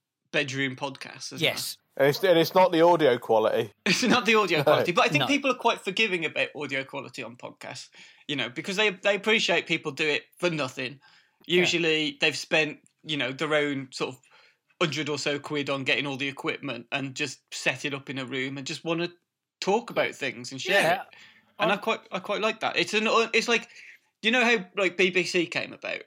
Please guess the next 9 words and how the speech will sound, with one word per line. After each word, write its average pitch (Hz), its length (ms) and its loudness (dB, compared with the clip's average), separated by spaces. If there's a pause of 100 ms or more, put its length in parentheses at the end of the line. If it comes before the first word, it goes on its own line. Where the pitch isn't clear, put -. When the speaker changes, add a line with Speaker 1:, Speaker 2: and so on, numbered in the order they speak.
(260)
Speaker 1:
right? 143 280 -2
Because 151 280 -4
people 156 420 -2
just 139 220 -6
kept 143 200 -2
setting 135 360 -6
up 131 160 -10 (200)
radio 139 320 -2
stations - 600 -10